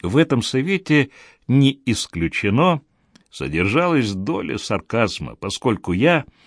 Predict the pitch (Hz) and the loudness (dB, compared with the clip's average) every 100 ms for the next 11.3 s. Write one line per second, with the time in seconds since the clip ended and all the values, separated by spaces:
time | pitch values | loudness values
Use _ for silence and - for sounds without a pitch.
0 | - _ 104 127 - 123 120 117 117 170 | -20 _ -2 0 0 0 2 2 0 -2
1 | 185 170 160 156 - 98 - - 117 127 | 0 2 2 2 -2 -4 -4 -4 -4 -2
2 | 78 67 69 69 107 131 185 190 147 - | -4 -4 -4 -4 -6 -6 -4 -6 -6 -12
3 | - 160 208 - 160 117 - 143 127 _ | -8 -6 -6 -4 -4 -4 -2 0 0 _
4 | - - - - - 151 - - 143 143 | -20 -20 -20 -6 4 4 4 2 4 6
5 | 127 101 92 180 175 151 135 117 - - | 4 2 -2 -2 0 0 0 -2 -6 -6
6 | 156 131 123 120 117 110 90 151 160 135 | -6 0 2 2 4 2 0 -4 -2 -4
7 | - - 123 95 101 - 90 95 117 165 | -6 -10 -8 -8 -8 -4 -4 -2 2 2
8 | 127 - - _ _ _ - 87 95 131 | 0 -6 -20 _ _ _ -6 -2 2 2
9 | 139 - 123 - 117 92 92 104 131 110 | 0 -2 -4 -2 -2 0 0 2 2 2
10 | 92 - 113 131 - 71 71 - 117 190 | -2 -4 -6 -6 -4 -4 -4 -4 0 2
11 | 185 147 139 | 2 4 2